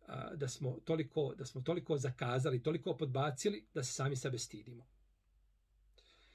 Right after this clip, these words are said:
Kaže, a, a, imam Šemsudin al-Džezari, kaže, rekao mi je Imaduddin Ebul Fida, Ismail ibn Omar, to je Ibn Kesir, a, Dimaški, veliki islamski učenjak,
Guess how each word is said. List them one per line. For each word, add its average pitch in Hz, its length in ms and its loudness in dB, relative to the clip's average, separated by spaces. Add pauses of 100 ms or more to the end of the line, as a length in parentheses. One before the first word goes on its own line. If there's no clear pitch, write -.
(720)
Kaže, 160 460 6 (160)
a, 120 400 -4 (220)
a, 123 260 -6
imam 135 520 4
Šemsudin 139 600 2
al-Džezari, 123 640 2
kaže, 123 300 0
rekao 147 360 0
mi 139 120 0
je 139 160 0
Imaduddin 127 640 2
Ebul 113 180 -2
Fida, 123 440 0 (200)
Ismail 127 400 -4
ibn 120 200 -2
Omar, 135 260 2 (1200)
to 127 140 -2
je 110 280 -10
Ibn 120 180 0
Kesir, 127 420 0 (800)
a, 131 100 -20 (320)
Dimaški, 120 560 0
veliki 120 280 -8
islamski 127 340 -8
učenjak, 131 460 -8